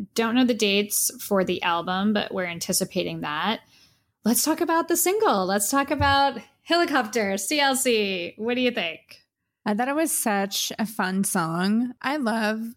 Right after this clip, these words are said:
Speaker 2: hearing girl groups 'cause I feel like, again, we, we always talk about, like, a lot of guy groups, but the more that we've been on our K-pop journey, the girls definitely are really, really strong. And I thought it was a really fun song.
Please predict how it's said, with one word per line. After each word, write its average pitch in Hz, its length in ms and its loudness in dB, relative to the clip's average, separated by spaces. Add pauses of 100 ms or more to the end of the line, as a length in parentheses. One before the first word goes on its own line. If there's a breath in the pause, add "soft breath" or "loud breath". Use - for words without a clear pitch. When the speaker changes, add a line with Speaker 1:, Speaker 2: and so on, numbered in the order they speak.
Speaker 2:
hearing 269 440 -2
girl 254 180 0
groups 240 280 0
'cause 247 160 -2
I 240 80 0
feel 277 120 -4
like, 247 140 -2
again, 196 300 0
we, 208 140 -2
we 247 180 -2
always 233 300 -2
talk 175 200 -4
about, 175 240 -4
like, 170 160 -2
a 165 40 -4
lot 165 140 -2
of 170 60 -6
guy 165 180 -2
groups, 165 440 -10
but 180 340 -4
the 214 60 -2
more 202 380 2
that 185 120 -2
we've 185 220 -2
been 196 160 -2
on 190 180 0
our 190 80 0
K-pop 185 440 -2
journey, 180 720 -2
the 196 100 -2
girls 185 360 -2
definitely 196 840 -2
are 185 320 -4 (200)
really, 202 280 2
really 196 300 0
strong. 196 500 0
And 196 80 0
I 190 60 -2
thought 185 220 -2
it 190 80 -2
was 185 180 -4
a 185 60 -6
really 185 280 -4
fun 185 320 -6
song. 190 520 -2